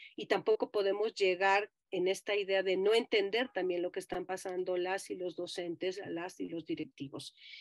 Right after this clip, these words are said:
Tienen, ah, situaciones muy difíciles. Me parece que una primer manera de entrar a las escuelas es documentarnos, hacer diagnósticos,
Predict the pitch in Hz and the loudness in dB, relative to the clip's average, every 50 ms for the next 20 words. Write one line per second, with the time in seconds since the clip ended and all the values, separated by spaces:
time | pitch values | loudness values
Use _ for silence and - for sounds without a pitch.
0 | - _ _ - 214 202 202 202 220 220 233 233 240 254 226 - - 196 185 185 | -20 _ _ 4 6 6 6 8 6 6 6 6 6 4 0 -2 0 2 2 2
1 | 180 175 175 170 170 170 151 - - 202 170 190 185 175 - - 196 196 208 208 | 2 2 0 0 -2 -2 -4 -4 -4 -4 -2 -2 -2 0 2 2 2 4 4 2
2 | 202 - - _ - 202 208 226 254 294 311 302 294 269 - - 214 190 - - | 2 0 -8 _ -12 -6 0 4 10 10 10 10 10 6 4 0 -4 -6 -4 -4
3 | 202 190 190 226 285 277 - - - - - _ - 208 202 - 202 196 214 233 | -4 2 4 4 4 4 2 -8 -20 -20 -20 _ 2 2 2 4 6 4 4 4
4 | - - - - - 220 214 214 214 214 - - 185 180 190 202 220 254 277 277 | 2 2 0 2 2 2 4 4 2 2 2 4 4 4 6 6 4 4 6 4
5 | 247 220 202 196 202 196 185 175 165 - - 180 180 180 180 175 - - 175 - | 6 6 4 4 4 4 2 2 0 0 0 0 0 2 0 -2 -2 -6 -10 -4
6 | - 190 190 214 220 - - 190 185 - 196 190 - 170 170 160 165 160 160 185 | -2 0 0 0 0 -2 -2 -4 -4 -4 -6 -6 -4 -4 -2 -2 -2 0 2 2
7 | 185 185 208 233 254 262 - - 196 - - 180 170 180 180 165 - 180 180 202 | 2 2 2 0 0 -2 -4 -8 -8 -4 -4 -4 0 0 -2 0 0 0 0 0
8 | - - - 269 - 330 381 - - - | -2 -2 -6 -2 2 2 0 0 0 -6